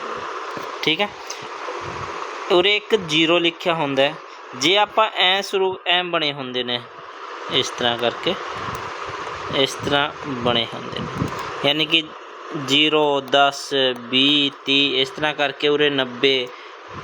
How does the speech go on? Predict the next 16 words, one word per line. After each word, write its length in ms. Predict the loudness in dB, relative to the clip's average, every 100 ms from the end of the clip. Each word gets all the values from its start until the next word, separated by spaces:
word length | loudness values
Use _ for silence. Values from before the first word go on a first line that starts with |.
| 0
ਠੀਕ 240 | 2 4
ਹੈ, 200 | 2 0 -6 -2
ਫਿਰ 200 | 0 0
ਸੌ, 640 | -6 -2 2 4 6 4 0 -8 -10 -8
ਫਿਰ 240 | -2 0 0 0
ਇੱਕ 200 | 0 0
ਸੌ 200 | 2 4 4 2 -4 -8 -4 -4 2
ਚਾਲੀ, 420 | 2 4 2 2
ਇੱਕ 100 | 2
ਸੌ 160 | 0 0
ਵੀਹ, 200 | 4 2
ਇਸ 100 | 2
ਤਰ੍ਹਾਂ 260 | 2 2 2 0 -8 0
ਬਣੇ 280 | 2 2
ਹੁੰਦੇ 300 | 0 -2 0
ਨੇ। 140 | 0